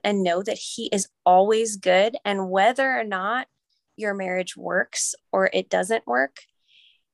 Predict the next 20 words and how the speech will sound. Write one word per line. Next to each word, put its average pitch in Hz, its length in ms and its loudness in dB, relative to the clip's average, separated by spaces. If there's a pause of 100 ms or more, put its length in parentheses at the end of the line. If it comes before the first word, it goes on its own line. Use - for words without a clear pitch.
(160)
he 233 220 -6
has 233 220 0
a 254 80 0
plan. 233 580 -4 (640)
Um, 196 500 0 (300)
and 190 440 0 (220)
his 233 300 0
plan 214 320 -2
is 190 160 0 (100)
always 185 800 0
that 196 160 -2
your 190 140 0
marriage 175 320 -4
should 175 220 -6
be 175 120 -6
restored. 170 500 0
Let's 180 200 0
just - 180 -8
get 170 180 -4
that 170 260 2